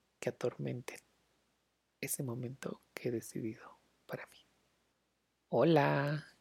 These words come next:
y bienvenido a De Tú a Tú. Eso que acabas de escuchar es un preámbulo de lo que escribí para este episodio. Y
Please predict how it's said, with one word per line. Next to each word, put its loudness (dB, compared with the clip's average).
y 8
bienvenido 12
a 12
De 12
Tú 12
a 12
Tú. 2
Eso 12
que 12
acabas 12
de 6
escuchar 2
es 6
un 4
preámbulo 10
de -4
lo -2
que -2
escribí 6
para 8
este 2
episodio. 2
Y 6